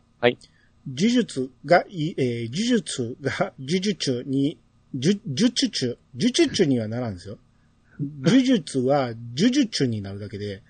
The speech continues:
Speaker 1: うん。
Speaker 2: 術中にはならないですからね。えー、呪術が術中になる人は、<laughs> 手術というつもりで言えばいいと思うよ。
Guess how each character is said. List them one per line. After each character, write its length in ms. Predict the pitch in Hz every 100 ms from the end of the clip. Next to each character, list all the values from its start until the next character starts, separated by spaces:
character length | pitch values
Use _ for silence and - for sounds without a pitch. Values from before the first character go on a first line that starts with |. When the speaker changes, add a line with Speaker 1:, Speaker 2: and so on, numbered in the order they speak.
| _ -
Speaker 1:
う 60 |
ん。 200 | 95 82 -
Speaker 2:
術 420 | 135 254 - 254
中 180 | - 131
に 120 | 113
は 60 | 98
な 120 | 107
ら 80 | 117
な 60 |
い 40 | 95
で 40 |
す 60 | -
か 80 | 98
ら 60 |
ね。 140 | 143 - _ _ _ - - - _ _ -
え 300 | 135 120 113
ー、 80 | 123
呪 120 | 233
術 460 | 226 165 - - 113
が 280 | 143 180 - _ _
術 360 | 127 147 208 185
中 180 | - 131
に 140 | 113
な 140 | 120 110
る 60 | -
人 240 | 104 - 110
は、 200 | 120 143 - -
<laughs> 220 | - 480
手 80 | 208
術 560 | 202 202 - 160 - 143 - - -
と 140 | 165
い 560 | 160 160 165 160 165 160
う 40 |
つ 140 | 160
も 140 | 160 156
り 80 | 147
で 120 | 143
言 140 | 147
え 20 |
ば 140 | 139 151
い 100 | 131
い 60 |
と 100 | 113
思 200 | 101 95
う 60 | 95
よ。 220 | 123 151